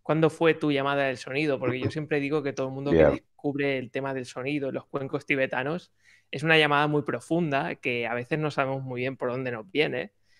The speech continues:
Speaker 1: porque acabamos en sitios que a lo mejor no son nuestros gustos o nos invitan a un evento que dices, "¿Pero esto qué es de los cuencos?". Y,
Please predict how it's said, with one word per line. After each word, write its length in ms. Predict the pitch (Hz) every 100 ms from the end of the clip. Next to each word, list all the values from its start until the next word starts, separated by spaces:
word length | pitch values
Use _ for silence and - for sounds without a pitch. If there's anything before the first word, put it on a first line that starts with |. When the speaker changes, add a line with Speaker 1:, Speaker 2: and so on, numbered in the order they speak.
| _ _ _
Speaker 1:
porque 520 | - 127 - 135 127
acabamos 440 | 127 127 127 151 151
en 140 | 147
sitios 380 | - 143 147 139
que 300 | - 131 127
a 60 | 120
lo 60 |
mejor 500 | 120 113 139 139 123
no 300 | 123 127 131
son 240 | 131 139 127
nuestros 380 | 123 - 113 -
gustos 540 | 170 196 - 151 160
o 80 | 127
nos 180 | 131 -
invitan 400 | 120 127 135 127
a 60 |
un 160 | 127 131
evento 480 | 120 135 131 - 113
que 100 | 120
dices, 360 | 120 117 110 104
"¿Pero 200 | - -
esto 280 | - - 143
qué 240 | - - 156
es 160 | - _
de 80 | -
los 100 | -
cuencos?". 540 | - 170 196 - - _ _ - - - _ _ _
Y, 840 | - 156 151 147 135 131 - -